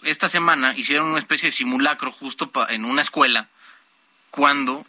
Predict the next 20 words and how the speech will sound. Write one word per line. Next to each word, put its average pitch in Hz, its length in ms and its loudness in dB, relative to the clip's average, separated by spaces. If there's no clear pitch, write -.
o, 98 240 -16
o 104 60 -16
qué 139 140 0
hacer 143 420 0
en 117 120 -10
caso 110 260 -4
de 110 60 -8
una 113 160 0
balacera. 123 500 0
Los 113 260 -4
papás 120 320 0
se 120 60 -4
escandalizaron 120 760 0
de 107 80 -12
cómo 98 140 -18
era 92 100 -16
posible, 165 540 -6
no 107 80 -8
sé 120 60 -8
qué. 143 100 -4